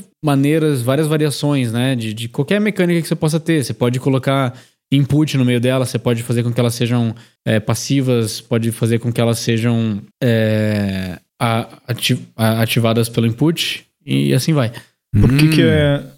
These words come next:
Speaker 2: eu vou, eu vou encher uma clara pergunta aqui.
Speaker 1: Manda.
Speaker 2: É, é, por que que é importante ter o conhecimento do que que é uma mecânica e a integração de mecânicas nos jogos? Do tipo, por que é importante entender que uma mecânica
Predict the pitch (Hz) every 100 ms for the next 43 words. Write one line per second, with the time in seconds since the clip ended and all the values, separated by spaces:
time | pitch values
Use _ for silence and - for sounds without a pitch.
0 | - 139 131 135 127 131 - 135 156 139
1 | 131 139 123 113 - - - 135 147 127
2 | 123 170 160 135 - - - - - -
3 | 143 139 131 131 135 147 165 185 180 170
4 | - - 156 139 135 147 - - 143 139
5 | 147 135 - 131 131 131 131 127 131 -
6 | 127 131 131 127 127 131 143 160 - 170
7 | 160 156 156 143 139 135 135 135 131 131
8 | 131 131 135 131 131 - 131 131 131 127
9 | 131 127 131 127 127 127 123 123 123 120
10 | 120 - 127 117 _ - 139 - 165 175
11 | 208 - - 156 147 151 156 165 156 156
12 | 139 151 147 - 147 151 151 143 139 143
13 | 139 139